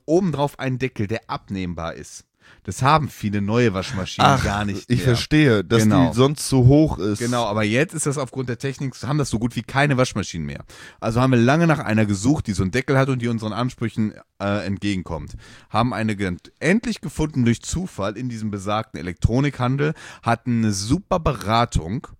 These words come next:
Speaker 1: ne, die hat uns das gezeigt. Wir waren super happy, denn auf diese Waschmaschine gab's auch noch Prozente und es war ein Vorführmodell. Wir haben nochmal Prozente drauf
Speaker 2: Hm.
Speaker 1: gekriegt.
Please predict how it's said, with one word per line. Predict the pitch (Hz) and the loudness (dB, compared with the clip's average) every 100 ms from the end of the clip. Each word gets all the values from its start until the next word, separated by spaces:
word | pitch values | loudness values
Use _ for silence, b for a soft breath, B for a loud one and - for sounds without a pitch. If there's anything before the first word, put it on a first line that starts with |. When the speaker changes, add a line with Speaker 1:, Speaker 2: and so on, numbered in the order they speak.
| b b b - | b b b -4
Speaker 1:
ne, | 117 202 | 0 0
die | 156 | 0
hat | 113 | 0
uns | 104 - | -2 -4
das | 104 | -8
gezeigt. | 95 - 135 147 | -8 -2 0 2
Wir | |
waren | 110 110 | 0 0
super | 104 - 151 | -2 0 2
happy, | 131 - 113 | 2 0 -2
denn | 107 139 226 - | 0 0 0 -4
auf | 117 - | -6 -6
diese | 107 98 | -8 -6
Waschmaschine | 151 - 113 104 92 | -6 -4 -6 -4 -4
gab's | 101 98 | -2 -4
auch | 76 | -6
noch | 95 87 | -6 -6
Prozente | - 92 - 131 147 - | -8 -8 -2 0 0 -2
und | - 208 143 - | 4 6 4 0
es | 95 | -2
war | 95 | -2
ein | 82 | -2
Vorführmodell. | 95 151 156 101 90 80 65 | 0 0 2 0 0 -2 -8
Wir | 73 | -6
haben | 92 | -4
nochmal | 147 147 | -2 -2
Prozente | 95 - 95 90 | -6 -8 -8 -8
drauf | 80 | -10
Speaker 2:
Hm. | 254 | -8
Speaker 1:
gekriegt. | 185 - | -8 -12